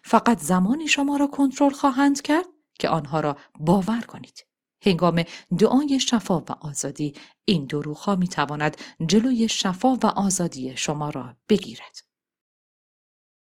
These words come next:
نمونه‌هایی از این نوع افکار و دروغ‌های شیطان اینها هستند. یک، این دعای شفا و آزادی درد مرا دوا نمی‌کند. دو، خداوند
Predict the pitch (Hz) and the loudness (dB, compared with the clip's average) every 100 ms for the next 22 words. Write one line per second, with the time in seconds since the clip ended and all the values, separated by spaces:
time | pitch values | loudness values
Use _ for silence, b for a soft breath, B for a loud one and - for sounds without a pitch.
0 | _ - 233 311 320 311 359 294 - 226 | _ 6 8 10 6 2 2 2 6 4
1 | 185 - 262 254 233 - 226 226 - 190 | 4 4 4 6 4 4 2 2 4 4
2 | 175 196 180 160 151 - 165 151 - 175 | 4 2 2 0 0 -2 -2 -2 0 0
3 | 175 202 202 202 220 190 190 - - - | 0 -2 -2 0 0 0 -4 -4 -10 -12
4 | - - _ _ - 220 185 185 - - | -16 -20 _ _ 2 4 4 0 -6 -20
5 | _ _ _ _ _ _ - 339 202 - | _ _ _ _ _ _ 0 4 6 6
6 | 262 202 196 180 - 151 160 - 185 175 | 6 2 0 0 0 0 0 0 -2 -2
7 | 160 196 190 B B 160 240 247 202 170 | -2 -2 -2 B B 4 6 4 0 -2
8 | 147 139 175 165 143 165 135 - - - | -2 -2 -2 -2 -4 -4 -6 -10 -20 -20
9 | - - _ _ _ _ 160 - _ _ | -20 -20 _ _ _ _ -4 -4 _ _
10 | _ _ - 190 185 185 208 190 | _ _ -2 2 2 2 0 -2